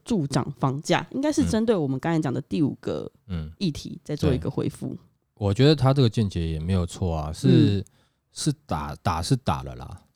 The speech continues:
Speaker 2: 但是房价还是上去了。但是，呃，是不是因为，呃，政府打了它才涨？我觉得这个也不能以单一的原因概-，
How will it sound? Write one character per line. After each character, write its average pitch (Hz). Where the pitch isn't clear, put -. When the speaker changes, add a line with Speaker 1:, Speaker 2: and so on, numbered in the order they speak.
Speaker 2:
但 143
是 139
房 92
价 120
还 82
是 95
上 90
去 80
了。 -
但 143
是， 135
呃， 95
是 -
不 123
是 131
因 113
为， 87
呃， 80
政 127
府 98
打 -
了 -
它 -
才 82
涨？ -
我 85
觉 95
得 110
这 -
个 104
也 76
不 127
能 95
以 82
单 104
一 98
的 73
原 87
因 90
概-， 87